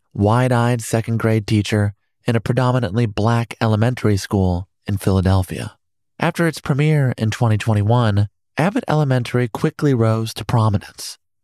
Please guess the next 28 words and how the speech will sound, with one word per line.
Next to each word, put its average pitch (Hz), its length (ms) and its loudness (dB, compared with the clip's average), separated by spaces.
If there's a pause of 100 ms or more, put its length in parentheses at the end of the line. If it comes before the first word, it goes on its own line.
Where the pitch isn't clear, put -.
(160)
with 139 320 -2 (140)
some 190 300 -4
critics 131 340 -2
claiming 113 520 0 (240)
that 123 100 -2
the 127 80 -2
show 135 320 0
had 127 220 0
single-handedly 127 1040 0
revived 104 680 0 (120)
the 104 80 -2
network 98 420 0
sitcom. - 580 -6 (540)
The 139 80 0
character 175 520 0
is 143 460 -2
partially 185 560 -2
inspired 110 580 -2
by 113 140 0
Brunson's 107 540 -2
mother, 107 480 0 (240)
who 143 100 2
taught 143 340 0
kindergarten 131 680 0
in 110 140 -4
Philadelphia 117 580 0
public 107 340 0
schools 110 640 0